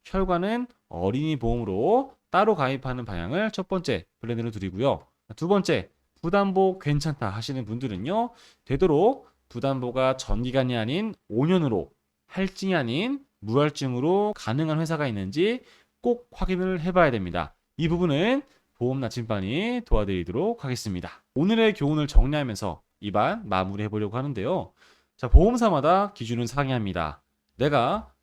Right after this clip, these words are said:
지금 물혹이 사이즈가 얼마인지, 점점 크기가 증가하고 있는지에 대한 여부, 그리고 그 외에 질환들은 있는가, 이런 복합적인 거를 우리가 감안한 다음에 보험사는 심사 결과를 내놓습니다.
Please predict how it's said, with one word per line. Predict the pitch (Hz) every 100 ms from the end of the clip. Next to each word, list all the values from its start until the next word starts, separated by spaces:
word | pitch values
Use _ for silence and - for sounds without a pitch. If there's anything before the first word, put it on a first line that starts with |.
| _ _
지금 | - 143 156 151
물혹이 | 120 131 127 131
사이즈가 | 139 147 147 131 131
얼마인지, | 107 98 101 95 87 95 78 _ -
점점 | - 95 98 110
크기가 | 110 131 123
증가하고 | - 127 127 127 127
있는지에 | 117 107 113 113 107
대한 | 110 101
여부, | 92 98 101 98 180 269 269 _
그리고 | 98 90 180 233
그 | 226 139
외에 | 120 113
질환들은 | 113 117 117 117 127
있는가, | 104 90 90 98 80 - - - -
이런 | 160 175
복합적인 | - - 202 190 180
거를 | 160 127 120 123 120
우리가 | 98 101
감안한 | - 98 95 123
다음에 | 143 110 82 98 170 110 - _ _
보험사는 | 113 120 117 117 156 202
심사 | - 208 196 196
결과를 | - 110 120 175
내놓습니다. | 170 110 113 - 101 92 82